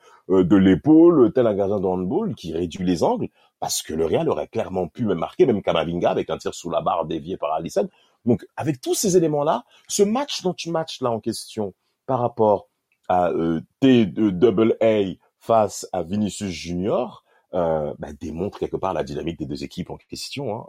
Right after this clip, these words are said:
Et, euh, Liverpool n'est plus le Liverpool qu'on a connu et il faut que Liverpool l'accepte. Donc, on, comme je le répète, comme j'ai dit au début du podcast, j'y,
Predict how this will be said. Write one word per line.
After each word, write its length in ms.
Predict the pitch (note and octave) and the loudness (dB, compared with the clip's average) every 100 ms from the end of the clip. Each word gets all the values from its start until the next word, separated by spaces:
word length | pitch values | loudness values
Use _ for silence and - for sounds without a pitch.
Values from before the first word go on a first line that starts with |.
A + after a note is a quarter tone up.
| - | -8
Et, 220 | D2+ D2+ | -2 2
euh, 200 | D2 D2 | 4 2
Liverpool 640 | D2+ D2 C#2+ - A2+ C3 | 0 -2 -2 -2 -4 -2
n'est 320 | G2 E2 F2 - | -2 0 0 -2
plus 320 | - E2 G#2 | -6 -4 -2
le 120 | F#2+ | -2
Liverpool 540 | E2 E2 D#2 - G#2 F#2+ | -2 -4 -6 -6 -8 -8
qu'on 240 | F2 D#2+ | -6 -2
a 80 | F2 | -2
connu 420 | F2+ D#2+ E2 A#2 | -2 -4 -2 0
et 20 | |
il 120 | E2+ | -2
faut 120 | - F#2 | -2 -4
que 100 | E2 | -4
Liverpool 400 | D2+ D2+ G#2+ G2+ | -4 -6 -4 -2
l'accepte. 580 | F#2 - - E2 - _ _ _ _ _ | -2 -2 -4 -6 -8 _ _ _ _ _
Donc, 260 | D2+ E2+ - | -2 -2 -2
on, 160 | E2+ D#2+ | -2 2
comme 220 | G#2 A#2+ | 2 4
je 80 | G2+ | 4
le 80 | |
répète, 340 | G2 G2 G#2+ G#2 | 4 2 2 0
comme 160 | F#2+ | 0
j'ai 80 | F2 | -2
dit 80 | E2+ | 0
au 60 | F2+ | 0
début 160 | D#2 | 0
du 80 | D2+ | -6
podcast, 360 | E2 - F#3 C#3+ | -8 -4 -4 -4
j'y, 280 | D#2 D2+ | -8 -12